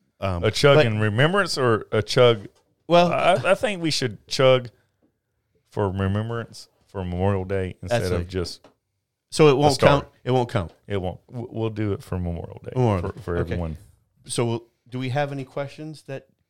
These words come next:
Speaker 1: we have listed out? Uh, did anybody send any questions? Uh, was
Speaker 2: Not
Speaker 1: it
Speaker 2: on my
Speaker 1: Jen?
Speaker 2: part.
Speaker 1: Jen, she's
Speaker 2: Stacy.
Speaker 1: usually, Stacy, she's usually
Speaker 2: Sta-,
Speaker 1: pretty good
Speaker 2: yeah,
Speaker 1: about it.
Speaker 2: Stacy usually, yeah. But this time,
Speaker 1: She, she, she's,
Speaker 2: not, not so much.
Speaker 1: we,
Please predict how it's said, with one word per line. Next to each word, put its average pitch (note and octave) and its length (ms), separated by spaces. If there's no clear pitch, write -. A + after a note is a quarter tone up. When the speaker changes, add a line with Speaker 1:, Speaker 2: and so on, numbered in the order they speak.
Speaker 1:
we B2 100
have C3+ 220
listed C#3+ 300
out? D3+ 180
Uh, A#2 40
did A#2 180
anybody B2+ 240
send C3+ 180
any C3+ 120
questions? C#3 600
Uh, B2 120
was B2 120
Speaker 2:
Not C3 140
Speaker 1:
it - 20
Speaker 2:
on A2+ 80
my G#2+ 100
Speaker 1:
Jen? D#3+ 180
Speaker 2:
part. - 160
Speaker 1:
Jen, C#3+ 160
she's - 180
Speaker 2:
Stacy. A3 140
Speaker 1:
usually, A#3 240
Stacy, F#3+ 400
she's A#3 220
usually B3 60
Speaker 2:
Sta-, - 20
Speaker 1:
pretty F3 160
good D#3 120
Speaker 2:
yeah, - 60
Speaker 1:
about - 140
it. C#3 140
Speaker 2:
Stacy - 140
usually, A2 520
yeah. D#2 260
But G2+ 240
this C3 160
time, C3 440
Speaker 1:
She, - 240
she, G#2+ 360
she's, - 80
Speaker 2:
not, - 200
not D#3+ 180
so C#3 140
much. - 380
Speaker 1:
we, B2 100